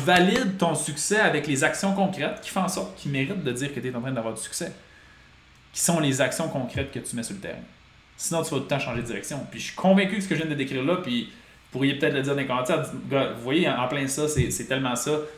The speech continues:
Vous êtes plusieurs à dire ça. Bon, bingo, merci gang, merci de, de, d'interagir. Vous voyez, je trouve ça fascinant.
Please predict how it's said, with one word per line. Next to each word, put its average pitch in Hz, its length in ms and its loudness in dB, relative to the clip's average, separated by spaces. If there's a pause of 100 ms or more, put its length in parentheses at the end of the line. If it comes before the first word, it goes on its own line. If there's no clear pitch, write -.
(100)
Vous - 80 -8
êtes 120 100 -6
plusieurs 147 260 2
à 131 80 4
dire 120 160 -2
ça. 151 200 2
Bon, 165 400 2 (100)
bingo, 214 420 4
merci 160 380 -2
gang, 185 480 2
merci 143 480 2
de, 139 120 4
de, 120 200 0
d'interagir. 127 580 0
Vous 131 80 -2
voyez, 226 300 0 (240)
je - 60 -20
trouve 175 120 -8
ça 240 140 2
fascinant. 240 520 2